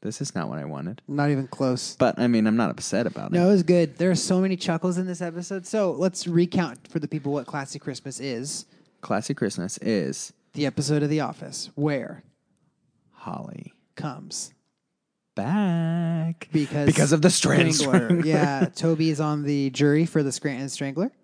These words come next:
Speaker 2: which is a
Speaker 1: Yeah.
Speaker 2: very popular theory that he is the Scranton Strangler.
Speaker 1: Yeah, it's a big, big, deep.
Speaker 2: What's the evidence that we have?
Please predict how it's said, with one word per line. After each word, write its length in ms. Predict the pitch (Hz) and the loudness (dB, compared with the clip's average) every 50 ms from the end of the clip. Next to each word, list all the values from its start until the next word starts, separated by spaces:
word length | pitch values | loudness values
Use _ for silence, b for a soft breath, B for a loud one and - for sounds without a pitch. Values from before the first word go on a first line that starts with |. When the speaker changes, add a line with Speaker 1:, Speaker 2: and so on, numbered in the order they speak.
| b b b b b b b b b b b b _ - | b b b b b b b b b b b b _ 0
Speaker 2:
which 200 | 160 165 151 160 | 2 2 2 2
is 140 | 156 139 151 | 0 2 2
a 40 | |
Speaker 1:
Yeah. 60 | 156 175 | 2 2
Speaker 2:
very 140 | 160 165 160 | 2 2 0
popular 400 | - 160 156 147 151 147 143 131 | 0 0 0 0 0 -2 -2 -2
theory 220 | - 156 147 143 135 | 0 0 0 0 -2
that 100 | 135 120 | -4 -4
he 240 | - - 156 147 | -4 -4 -4 -2
is 140 | 151 151 127 | -4 -4 -4
the 100 | 143 147 | -6 -6
Scranton 440 | 131 - - 135 127 120 - 131 123 | -6 -8 -8 -10 -10 -10 -12 -12 -12
Strangler. 260 | - - 110 104 87 | -6 -2 -2 0 0
Speaker 1:
Yeah, 60 | 78 | 0
it's 140 | - 95 - | -2 -4 -8
a 40 | 98 | -10
big, 600 | 90 - 104 98 90 87 87 87 85 82 - _ | -6 -2 -2 0 2 2 2 0 -2 -4 -6 _
big, 280 | - 87 85 82 - _ | -4 -4 -4 -4 -6 _
deep. 280 | - 90 87 - - - - B B B B B B B B | -6 -6 -6 -6 -8 -10 -12 B B B B B B B B
Speaker 2:
What's 240 | - 165 208 202 - | -4 -4 -4 -4 -4
the 120 | 233 226 | -6 -8
evidence 340 | 190 185 180 185 190 180 - | -6 -6 -4 -4 -4 -4 -4
that 140 | - 170 147 | -6 -8 -8
we 100 | 156 147 | -10 -10
have? 240 | 143 131 110 104 | -12 -12 -12 -14